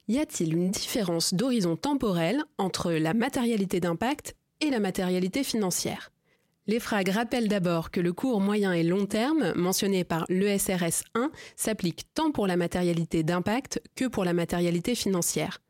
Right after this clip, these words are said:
Cependant, il peut y avoir des circonstances dans lesquelles l'entreprise utilise une échelle de temps différente. Alors pourquoi une telle exception ? Eh bien, selon l'EFRAG, elle est prévue pour prendre en compte les circonstances spécifiques à chaque entité.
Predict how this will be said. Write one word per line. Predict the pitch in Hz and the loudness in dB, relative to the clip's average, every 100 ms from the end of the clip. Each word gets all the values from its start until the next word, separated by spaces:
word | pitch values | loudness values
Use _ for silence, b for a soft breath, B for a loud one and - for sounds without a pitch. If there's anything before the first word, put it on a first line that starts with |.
| b b - | b b -4
Cependant, | 180 165 160 185 320 B B B | -2 0 2 0 -2 B B B
il | 185 | -4
peut | 180 269 240 | -2 -2 0
y | |
avoir | 190 175 165 | 0 2 2
des | 160 | 0
circonstances | 285 - 185 - 185 240 - | 0 0 -2 0 0 0 -2
dans | 175 170 | 0 0
lesquelles | 185 185 175 | 0 0 0
l'entreprise | 254 - 208 - 175 226 - | 0 -2 -4 -2 -2 -2 -2
utilise | 196 - 220 196 - - | -4 -2 0 0 -2 -2
une | 170 196 | 0 2
échelle | 247 220 170 | 0 0 0
de | 160 | 0
temps | 208 233 | 0 0
différente. | 196 220 180 156 - - - _ _ - | 0 0 0 -2 -4 -6 -16 _ _ -4
Alors | 180 202 214 - - | -2 -2 -4 -10 -2
pourquoi | 320 - 233 269 | -2 -2 -2 2
une | 202 180 | 2 0
telle | - 214 | 0 -2
exception ? | - 180 - - - _ _ _ _ _ _ _ 220 | 0 -2 -2 -4 -8 _ _ _ _ _ _ _ -6
Eh | 185 | -2
bien, | 180 175 | -2 0
selon | 170 294 277 240 | 0 2 2 2
l'EFRAG, | 180 - 196 226 269 196 - | 0 0 0 2 2 0 0
elle | 185 | 0
est | 170 | 0
prévue | - 247 233 220 | -2 -2 0 0
pour | 170 170 | 0 -4
prendre | - - 220 | -2 -2 0
en | 190 | 0
compte | - 277 - | 0 0 0
les | 175 | 0
circonstances | - 226 202 190 165 165 | 0 0 -2 -2 -2 -2
spécifiques | - - 294 - 208 254 190 | -4 -2 -2 -2 -2 -2 -2
à | |
chaque | 180 208 196 | -2 -2 -2
entité. | 180 180 - - | -2 -2 -4 -8